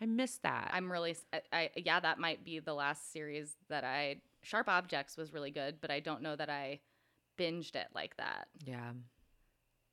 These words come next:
Speaker 2: I'll
Speaker 1: Yeah, I
Speaker 2: have to
Speaker 1: liked
Speaker 2: sit
Speaker 1: Girl
Speaker 2: with
Speaker 1: on the
Speaker 2: it.
Speaker 1: Train.
Speaker 2: Oh, I liked that too. I
Speaker 1: Yeah.
Speaker 2: really liked that book.
Speaker 1: That was a, that's when I finished in, like, a flight, like, a
Speaker 2: Mm-hmm.
Speaker 1: two flights
Speaker 2: Yeah.
Speaker 1: type of thing.
Speaker 2: I really quickly just wanted to say about reading,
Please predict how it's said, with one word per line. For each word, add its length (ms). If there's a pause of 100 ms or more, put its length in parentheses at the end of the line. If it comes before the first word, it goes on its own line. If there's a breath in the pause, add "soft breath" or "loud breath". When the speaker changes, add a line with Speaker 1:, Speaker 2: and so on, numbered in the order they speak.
(400 soft breath)
Speaker 2:
I'll 80
Speaker 1:
Yeah, 60
I 20
Speaker 2:
have 80
to 60
Speaker 1:
liked 160
Speaker 2:
sit 60
Speaker 1:
Girl 160
Speaker 2:
with 40
Speaker 1:
on 60
the 40
Speaker 2:
it. 60
Speaker 1:
Train. 580
Speaker 2:
Oh, 240
I 140
liked 320
that 240
too. 260
I 100
Speaker 1:
Yeah. 100
Speaker 2:
really 200
liked 240
that 180
book. 260
Speaker 1:
That 140
was 140
a, 160 (240)
that's 320
when 100
I 140
finished 360
in, 80
like, 160
a 40
flight, 420 (200)
like, 160
a 100
Speaker 2:
Mm-hmm. 60 (500)
Speaker 1:
two 220
flights 500 (460)
Speaker 2:
Yeah. 200
Speaker 1:
type 220
of 60
thing. 220 (260)
Speaker 2:
I 160 (240)
really 240
quickly 600
just 260
wanted 280
to 100
say 420
about 320
reading, 520